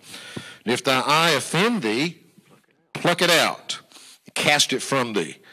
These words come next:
For it is profitable for thee that one of thy members should perish, and not that thy whole body should be cast into hell.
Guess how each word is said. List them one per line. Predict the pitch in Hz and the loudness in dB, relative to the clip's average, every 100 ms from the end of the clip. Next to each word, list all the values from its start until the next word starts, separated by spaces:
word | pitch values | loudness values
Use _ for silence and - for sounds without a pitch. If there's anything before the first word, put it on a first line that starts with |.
| - - - - - | -20 -20 -20 -20 -4
For | 113 | -2
it | |
is | 104 | -2
profitable | - 135 139 - 113 113 | -2 0 0 -2 -4 -2
for | 120 | -2
thee | 113 123 | 0 0
that | 113 101 | 0 -2
one | 113 120 | -2 -2
of | 107 | 0
thy | 110 | -2
members | 104 123 160 151 156 | -2 -2 -2 -2 -2
should | - 110 - | -2 -4 -4
perish, | - 208 117 87 - - - - - _ | -2 0 0 -2 -4 -8 -20 -20 -20 _
and | 110 107 | -6 -2
not | 131 147 139 | 0 0 0
that | 123 | -2
thy | 117 | -2
whole | 113 117 | 0 0
body | 131 135 | 2 2
should | 110 - | 0 -2
be | 101 | -2
cast | 104 127 113 - | -2 0 0 0
into | 107 101 | -2 -4
hell. | 95 120 101 76 | 0 0 0 -4